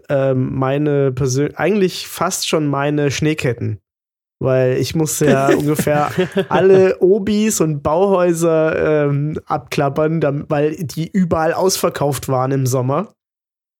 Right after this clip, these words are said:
Speaker 1: Weil alle halt gegrillt haben und unbedingt Feuerschalen haben wollten und so ein Kram. Und ich hatte dann, ich glaub, ich hab dreimal die Feuerschalen bestellt. Ich weiß gar nicht, wie viel ich bestellt hab. Fünf oder sechs, sieben,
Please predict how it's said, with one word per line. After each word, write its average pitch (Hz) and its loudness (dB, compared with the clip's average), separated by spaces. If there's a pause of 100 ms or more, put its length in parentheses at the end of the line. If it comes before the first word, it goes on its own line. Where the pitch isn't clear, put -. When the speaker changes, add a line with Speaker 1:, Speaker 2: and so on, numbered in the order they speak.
Speaker 1:
Weil 156 0 (100)
alle 196 2 (200)
halt 160 -4
gegrillt 208 0
haben 151 -2
und 156 -4
unbedingt 185 2
Feuerschalen 123 0
haben 123 -2
wollten 135 -2
und 135 -2
so 131 0
ein 127 0
Kram. 135 -2 (440)
Und 143 0
ich 151 -2
hatte 190 0
dann, 160 0 (340)
ich - -8
glaub, 175 -2
ich 160 -2
hab - -6 (300)
dreimal 185 0 (580)
die 151 -2
Feuerschalen 180 0
bestellt. 170 0
Ich 113 -2
weiß 139 0
gar 151 -2
nicht, 135 -2
wie 131 0
viel 135 -2
ich 123 0
bestellt 143 -2
hab. 127 -4
Fünf 175 -4
oder 117 -4
sechs, 139 -6
sieben, 143 -8